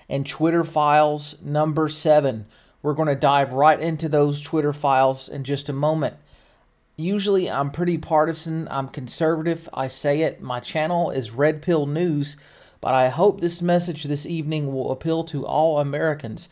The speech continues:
We have a government violating our Constitution. It does not matter who you voted for. This should worry you. And the emails that are in the Twitter files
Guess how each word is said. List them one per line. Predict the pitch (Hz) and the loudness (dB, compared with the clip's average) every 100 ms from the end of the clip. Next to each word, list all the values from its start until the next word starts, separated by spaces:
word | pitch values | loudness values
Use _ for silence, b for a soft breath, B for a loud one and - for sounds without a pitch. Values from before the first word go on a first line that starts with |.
| b b b | b b b
We | 143 | -2
have | 156 147 135 | 2 4 2
a | 123 | -2
government | 131 160 170 180 175 | 4 4 4 0 -2
violating | 131 135 147 156 151 156 156 - | -2 0 0 0 0 -2 -4 -2
our | 131 131 | 0 0
Constitution. | 123 156 156 151 - 147 - 175 175 135 110 B B - | -2 -2 -2 -2 -6 -6 -4 -4 -4 -8 -8 B B -8
It | 131 - | -8 0
does | 151 165 156 | 2 2 0
not | 165 143 | -2 -2
matter | 131 135 156 165 156 | -4 -2 0 0 -2
who | 160 | -2
you | 156 160 135 | -4 -6 -4
voted | 127 156 202 175 139 | 2 4 4 0 -2
for. | 143 123 113 113 b b b | -4 -2 -2 -4 b b b
This | 123 131 180 196 | -6 2 4 2
should | - - 165 170 160 | -4 -4 0 0 0
worry | 127 143 180 180 151 | -2 -2 0 -2 -2
you. | 127 123 117 104 b b b | -4 -4 -4 -8 b b b
And | 135 139 | -4 0
the | 139 127 160 | 0 -2 -4
emails | 208 247 196 147 135 143 147 - - | -4 0 4 4 4 0 -4 -10 -4
that | 143 135 - | 0 0 0
are | 147 - | -2 -2
in | 185 202 | -2 0
the | 202 | -2
Twitter | - 202 190 | 0 0 0
files | 175 160 147 151 147 | -2 -4 -2 -2 -4